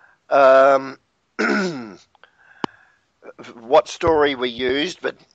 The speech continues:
<clears throat> Ken wanted to get an understanding of, of what was going with the family. And so I rang and had a good half hour chat with, with his mother. Um, and I think it helped him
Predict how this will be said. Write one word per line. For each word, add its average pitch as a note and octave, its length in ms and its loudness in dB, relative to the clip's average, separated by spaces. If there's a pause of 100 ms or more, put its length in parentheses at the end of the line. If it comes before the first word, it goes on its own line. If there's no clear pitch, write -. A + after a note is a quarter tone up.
(160)
<clears throat> A3+ 380 -4
Ken F3 240 2
wanted D#3+ 240 0
to D#3 80 -12
get D3 180 -2
an C#3+ 100 -6
understanding C#3 680 -2
of, G#2+ 480 -16
of F#2 540 -12
what A#2 180 -4
was A2 120 -10
going G#2+ 340 -2
with G#2 140 -12
the G2+ 80 -14
family. A2 480 -4 (640)
And A2 140 -6
so A#2+ 420 0
I C#3+ 200 4
rang C#3 360 2
and C3 100 -2
had B2+ 200 0
a A#2+ 180 0 (160)
good D3+ 160 -4
half D#3 300 2
hour D3+ 240 2
chat D3+ 400 -2
with, A#2+ 220 -10 (180)
with A#2 260 -10 (300)
his A2+ 320 -14
mother. A#2 320 0 (840)
Um, G#2 760 -4 (720)
and C3 140 -6
I B2+ 80 0
think F#3+ 260 -4
it G#3+ 80 -2
helped F3+ 320 -2
him C#3+ 340 -8